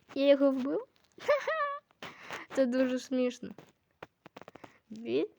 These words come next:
просто здох. <laughs> І покинув світ. <laughs>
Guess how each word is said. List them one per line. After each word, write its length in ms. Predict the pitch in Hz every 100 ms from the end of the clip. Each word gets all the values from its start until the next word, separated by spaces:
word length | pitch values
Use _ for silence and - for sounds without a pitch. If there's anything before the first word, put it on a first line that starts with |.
| -
просто 540 | 269 277 294 277 269
здох. 340 | 247 262 277 _ _ -
<laughs> 280 | 330 339 311 _ _ _ _ _ - - - - -
І 100 | -
покинув 560 | 320 311 339 339 339 330
світ. 500 | - 285 285 277 269 - _ -
<laughs> 120 | 339